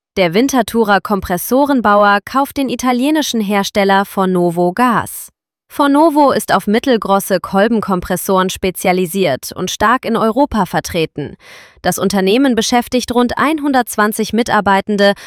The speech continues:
und erzielt einen Umsatz im zweistelligen Millionenfrankenbereich.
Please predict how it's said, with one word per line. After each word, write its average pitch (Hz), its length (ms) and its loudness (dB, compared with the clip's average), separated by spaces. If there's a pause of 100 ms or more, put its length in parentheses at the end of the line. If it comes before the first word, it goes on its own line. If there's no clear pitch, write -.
(160)
und 262 160 -2
erzielt 330 440 0
einen 254 260 0
Umsatz 277 500 0
im 202 160 -4
zweistelligen 196 800 0
Millionenfrankenbereich. 175 1500 -2